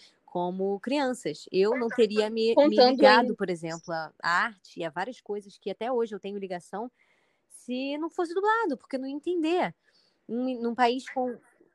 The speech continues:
Speaker 2: Ainda mais no nosso país, que tem muito analfabeto e analfabeto funcional, gente.
Speaker 1: Exatamente, uma taxa al-
Speaker 2: Isso, é claro que a nossa educação tem que
Speaker 1: Uhum.
Speaker 2: melhorar, não é porque é assim que a gente tem que parar de dar educação e só dar dublagem,
Speaker 1: Uhum.
Speaker 2: mas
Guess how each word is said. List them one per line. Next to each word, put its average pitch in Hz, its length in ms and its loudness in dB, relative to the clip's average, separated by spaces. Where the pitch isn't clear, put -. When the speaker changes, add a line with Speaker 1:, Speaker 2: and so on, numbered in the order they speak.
Speaker 2:
Ainda 370 300 4
mais 294 300 4
no 339 80 2
nosso 277 280 4
país, 254 480 4
que 262 120 -10
tem 277 240 4
muito 254 320 0
analfabeto 294 760 0
e 294 40 0
analfabeto 233 560 -4
funcional, 214 300 2
gente. 349 160 -4
Speaker 1:
Exatamente, 220 400 -4
uma 202 140 0
taxa 220 320 2
al- 247 60 -4
Speaker 2:
Isso, 214 260 -4
é 226 80 -2
claro 240 380 4
que 381 100 0
a 359 40 4
nossa 349 180 2
educação 285 420 0
tem 262 160 4
que 285 80 -12
Speaker 1:
Uhum. 247 40 0
Speaker 2:
melhorar, 220 600 4
não 214 80 0
é 226 100 2
porque 269 300 -2
é 233 140 6
assim 226 340 -4
que 226 80 -2
a 220 40 0
gente 214 400 -8
tem 226 120 0
que 226 60 -6
parar 208 180 2
de 202 80 -2
dar 202 80 2
educação 208 400 -4
e 220 40 -6
só 208 140 -8
dar 202 140 0
dublagem, 196 520 0
Speaker 1:
Uhum. 233 40 -4
Speaker 2:
mas 226 200 -2